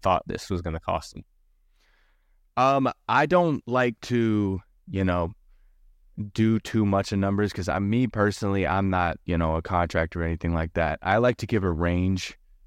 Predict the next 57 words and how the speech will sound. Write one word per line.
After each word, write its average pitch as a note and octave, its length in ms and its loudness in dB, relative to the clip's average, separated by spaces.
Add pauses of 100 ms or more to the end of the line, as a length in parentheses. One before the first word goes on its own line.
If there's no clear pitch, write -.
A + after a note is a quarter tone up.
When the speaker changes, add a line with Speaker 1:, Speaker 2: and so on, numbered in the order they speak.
(120)
Speaker 2:
you F#2+ 140 -2
know, F2+ 340 2
of F#2 140 -4
Speaker 1:
Okay. F2+ 120 -4
Speaker 2:
what F#2 140 2
I F2+ 140 2 (120)
could F#2 160 -4
possibly F#2 600 -2 (100)
think F#2 240 0
it F2 140 -2
could E2 200 -8
be. F2 340 0 (460)
And, E2+ 360 -2
and F2+ 80 0
I F2+ 180 2
let F#2+ 240 2
the F2+ 120 2
investors E2 720 0
kind E2+ 260 0
of E2 160 -2 (140)
decide E2+ 480 0
for F2+ 120 -6
themselves. D#2+ 640 -2
So D2+ 220 -2
if, - 360 -6 (320)
you F#2+ 120 0
know, E2 280 2
if F#2 120 -2
it's F#2 200 -4
lower G#2+ 360 2
than, G2+ 380 0
than F#2 180 0
what F#2 120 4
I G2 180 4
thought, C3+ 360 -2 (100)
great. A2 280 0 (680)
You F2+ 100 -2
know, F2+ 280 -2
Speaker 1:
Yeah. B2 260 -6
Speaker 2:
if G2 80 -2
it's G2+ 140 -2
a A2 80 0
little G2+ 200 2
higher, G#2+ 440 2
I F#2+ 160 2
can F#2 180 0
work F#2 240 0
with F2 160 -2
it, E2+ 220 0
and E2+ 120 -2
I E2+ 80 0
can E2+ 200 -2
work E2+ 180 -2
with - 120 -10
the E2 80 -10
seller E2 500 0
and D#2+ 200 -4